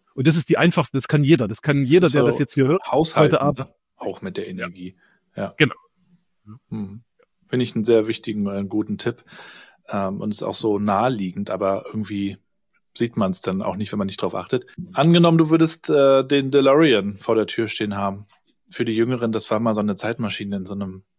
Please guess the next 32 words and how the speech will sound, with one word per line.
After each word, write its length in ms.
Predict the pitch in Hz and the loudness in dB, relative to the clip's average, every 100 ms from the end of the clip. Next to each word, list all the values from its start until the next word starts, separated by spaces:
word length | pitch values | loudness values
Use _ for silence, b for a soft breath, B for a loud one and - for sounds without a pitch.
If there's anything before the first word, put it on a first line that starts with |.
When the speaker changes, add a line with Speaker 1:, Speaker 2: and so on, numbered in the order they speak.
| - | -18
Speaker 2:
Film. 500 | - - 117 104 139 | -8 -2 0 -2 -6
<laughs> 320 | - - - - - | -8 -10 -14 -20 -16
Ich 80 | - | -4
hab 80 | 165 | 0
das 140 | 123 | 2
wirklich 280 | 139 160 147 | 0 -2 -2
auf 100 | 127 | 0
dem 120 | 127 | 0
Vortrag, 460 | - 165 - 117 - | 2 2 2 0 0
hatte 120 | 120 | -4
ich 80 | - | -4
eine 80 | 120 | -8
Folie 520 | - 160 180 139 151 B B | 0 4 6 4 0 B B
mit 140 | 131 131 | -2 -2
dem 120 | 123 | 0
DeLorean. 760 | 120 113 143 160 131 135 139 b b b | 2 4 4 4 4 2 -6 b b b
Das 220 | - 120 | -4 0
war 100 | 139 | 2
in 60 | 117 | 2
der 80 | 104 | 0
Schule, 340 | - 160 131 | 0 2 2
die 140 | 110 110 | 0 -2
wussten 260 | 123 - | -4 -4
nicht, 140 | 110 - | -6 -2
was 160 | 104 | -2
das, 240 | 110 98 - | -2 -2 0
äh, 260 | 104 104 | -2 -4
für 140 | - 110 | -8 -6
ein 40 | |
Auto 280 | 104 120 101 | -4 -4 -6
ist. 200 | 107 | -8
Speaker 1:
Ja. 80 | - | -6